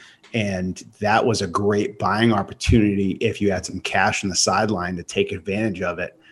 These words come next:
um, 'cause it's really skyrocketed since then. And I'm, and I'm just using Disney as an example. There's, there's a lot of other ones as well that we can discuss. But, you know, if, if you're position yourself to really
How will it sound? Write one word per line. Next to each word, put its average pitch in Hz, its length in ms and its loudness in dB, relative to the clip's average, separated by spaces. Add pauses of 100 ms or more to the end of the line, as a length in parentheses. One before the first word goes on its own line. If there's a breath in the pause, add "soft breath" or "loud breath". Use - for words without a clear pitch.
(220 soft breath)
um, 90 420 -4 (140)
'cause 104 160 -2
it's 95 140 -4
really 104 280 2
skyrocketed 101 760 2
since 120 300 4
then. 107 140 2
And 143 80 8 (100)
I'm, - 60 -2
and 127 120 6
I'm 135 100 8
just 127 180 6
using 104 300 4
Disney 104 320 0
as 98 180 -4
an 98 60 -4
example. 92 480 -6
There's, 92 240 -4
there's 95 220 -6
a 92 60 -4
lot 98 220 2
of 90 100 -4
other 92 240 -4
ones 90 300 -8
as 85 100 -14
well 92 280 -4
that 80 160 -12 (100)
we 101 100 0
can 85 140 -14
discuss. 98 500 0
But, - 420 -4 (220 loud breath)
you 110 100 4
know, 92 180 2
if, 92 160 -2
if - 240 -4
you're 127 460 10
position 131 500 6
yourself 110 480 6
to 104 120 -2
really 107 640 6